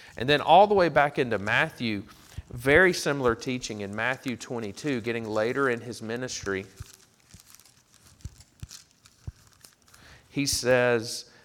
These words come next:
it's Matthew twenty-two, thirty-five through forty. Um, this is where the lawyer asked him, and w-, then a lawyer asked him a question, "Teacher, which is the great commandment in the law?" And he said to him,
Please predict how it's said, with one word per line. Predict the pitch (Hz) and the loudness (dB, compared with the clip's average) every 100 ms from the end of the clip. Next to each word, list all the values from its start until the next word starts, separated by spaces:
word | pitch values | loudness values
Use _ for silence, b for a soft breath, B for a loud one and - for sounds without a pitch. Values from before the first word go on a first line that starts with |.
| b | b
it's | - | -2
Matthew | 143 147 151 | 0 0 -2
twenty-two, | 123 - 147 135 - 127 123 | -4 -6 -4 -4 -4 -4 -2
thirty-five | 127 131 135 - 113 110 113 107 101 - b b b b b b _ _ | 2 2 2 0 2 4 2 0 -4 -18 b b b b b b _ _
through | 123 110 101 | -6 -4 -4
forty. | - 135 135 117 92 95 - - _ | -4 0 2 2 0 -4 -12 -14 _
Um, | 113 104 98 98 98 - _ _ | -6 -4 -4 -6 -14 -20 _ _
this | 127 - | -8 -6
is | 123 | -2
where | 127 | 0
the | 117 107 | 0 0
lawyer | 101 120 127 117 101 | 4 6 4 2 0
asked | 101 - | -2 -4
him, | 104 104 | -8 -10
and | 107 | -10
w-, | 104 107 | -10 -8
then | 120 | -6
a | 113 | -2
lawyer | 110 123 127 123 | 2 4 4 2
asked | 110 - | 0 -4
him | 110 | -10
a | 104 | -6
question, | - 123 - 120 | 2 2 2 -8
"Teacher, | - 123 127 | -8 -8 -6
which | 123 123 | -6 -6
is | 120 110 | -8 -10
the | 117 | -4
great | 123 120 | 0 -2
commandment | - 113 113 127 127 113 | -4 -10 -8 -8 -8 -8
in | |
the | 104 | -6
law?" | 101 120 147 135 | 0 4 4 2
And | |
he | 117 | -4
said | 110 - 175 | -6 -2 -2
to | 156 | -2
him, | 123 107 | -6 -8